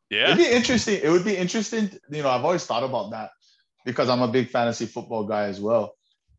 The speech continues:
Speaker 2: Where would you pick, right? You know, because, you know, 'cause right
Speaker 1: Right.
Speaker 2: now, if you go through it, if we go to,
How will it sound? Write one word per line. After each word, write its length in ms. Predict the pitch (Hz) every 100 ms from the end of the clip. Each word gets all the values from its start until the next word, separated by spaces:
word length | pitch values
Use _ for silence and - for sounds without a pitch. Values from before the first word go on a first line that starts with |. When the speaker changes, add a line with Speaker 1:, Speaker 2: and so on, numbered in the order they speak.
| _ _ _ _ _ -
Speaker 2:
Where 240 | 127 147
would 180 | 170 143
you 100 | 123
pick, 360 | - 160 143 117
right? 300 | 110 120 - _ _ _
You 100 | 127
know, 80 | 127
because, 600 | 120 127 165 151 - - _
you 120 | 127 127
know, 340 | 113 143 _ -
'cause 180 | 131 117
right 140 | 143
Speaker 1:
Right. 60 | -
Speaker 2:
now, 300 | 156 151 123
if 160 | 117 127
you 80 | 113
go 180 | 127
through 320 | 120 143 139 117
it, 200 | 110 - -
if 140 | 110 120
we 60 |
go 280 | 110 120 120 117
to, 480 | 123 117 113 107